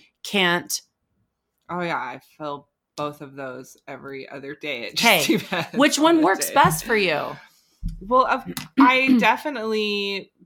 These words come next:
Speaker 2: think it works best when I'm excited to go out on a run and wanna go. But h-, how do I want to go out on a run?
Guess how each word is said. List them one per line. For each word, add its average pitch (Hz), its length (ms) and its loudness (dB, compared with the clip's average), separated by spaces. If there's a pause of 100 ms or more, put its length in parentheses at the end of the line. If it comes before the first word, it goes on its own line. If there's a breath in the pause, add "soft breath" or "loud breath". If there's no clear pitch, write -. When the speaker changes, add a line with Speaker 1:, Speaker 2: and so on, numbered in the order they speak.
(160)
Speaker 2:
think 196 220 -6
it - 180 -6
works 190 300 -6
best 214 440 -2
when 165 140 -8
I'm 156 240 -4
excited 160 600 -4
to 160 100 -16
go 156 100 -10
out 147 220 -4
on 139 160 -10
a 143 40 -14
run 180 300 -6
and 160 140 -12
wanna 131 200 -12
go. 165 460 -6 (480)
But 170 220 -6
h-, - 60 -8 (680 loud breath)
how 185 360 -4
do 196 80 -4
I 202 160 0
want 156 380 -2
to 175 100 -12
go 147 200 -6
out 147 220 0
on 139 180 -6
a 139 80 -8
run? 131 440 -6